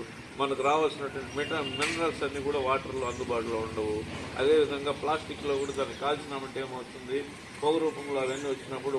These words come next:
వాటిలో ఉండే కెమికల్స్ అన్నీ కూడా మనం తీసుకు-, ఆరో-, ఆ, గాలి పీల్చుకున్నప్పుడు అవి కూడా మనకు హాని కలిగిస్తుంది, క్యాన్సర్ని కలిగిస్తుంది. కాబట్టి వీలైనంత వరకు ప్లాస్టిక్ వాడకాన్ని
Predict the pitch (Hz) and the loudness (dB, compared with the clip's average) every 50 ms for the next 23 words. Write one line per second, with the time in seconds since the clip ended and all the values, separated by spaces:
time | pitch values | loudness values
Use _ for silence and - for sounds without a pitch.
0 | 123 131 139 135 135 147 143 139 135 131 135 135 135 127 - - 139 135 143 139 | 2 2 0 0 -2 -2 0 0 0 0 -2 -2 -2 -2 0 0 0 -2 -2 -2
1 | - 139 127 - 131 123 123 127 127 131 123 120 120 120 120 113 113 - 135 123 | -2 -2 -2 -2 -4 -6 -4 -4 -2 -2 -2 -2 -4 -6 -6 -8 -8 -8 -8 -10
2 | 113 107 127 117 113 113 123 127 127 127 127 120 110 - - - - - - - | -6 -4 -4 -2 0 2 2 2 4 2 2 0 0 -4 -8 -10 -10 -10 -6 -2
3 | 117 117 113 110 110 107 107 110 113 131 143 147 147 139 135 - - - - - | 0 0 2 2 0 0 -2 0 4 6 6 6 6 4 0 0 -4 -8 -8 -8
4 | - - 147 147 135 - - - 123 - - - - 113 110 113 123 135 135 - | -6 -6 -6 -4 -4 -6 -6 -6 -2 -2 -2 0 0 -2 0 0 0 -2 -2 -4
5 | - - - - - 147 165 165 160 165 165 165 151 151 147 147 139 156 151 131 | -8 -10 -4 0 2 4 4 6 4 4 2 0 0 -2 -4 -4 -2 -2 0 2
6 | 131 135 139 139 127 135 131 127 - 127 131 127 - 135 131 131 139 151 147 143 | 2 2 2 0 0 0 0 0 0 -2 -4 -4 -4 -4 -4 -2 -2 -4 -4 -2
7 | 135 139 143 135 131 131 127 127 - - 107 - - - - - - 101 98 92 | -2 -2 -2 -4 -6 -8 -8 -6 -6 -4 -4 -4 -6 -6 -8 -8 -6 -4 -4 -4
8 | - - - - - - - - 131 135 135 139 135 135 135 135 127 147 160 156 | -6 -6 -8 -8 -8 -8 -4 0 2 4 4 4 4 4 2 2 2 4 4 4
9 | 156 151 143 143 139 131 143 143 143 147 - 135 117 123 135 135 139 135 139 147 | 4 2 2 -2 -4 -2 -2 -2 -2 0 -2 -4 -4 -2 -2 -2 -2 -4 -4 4
10 | 131 - - - - - - - - - | 8 8 8 10 10 12 12 12 12 12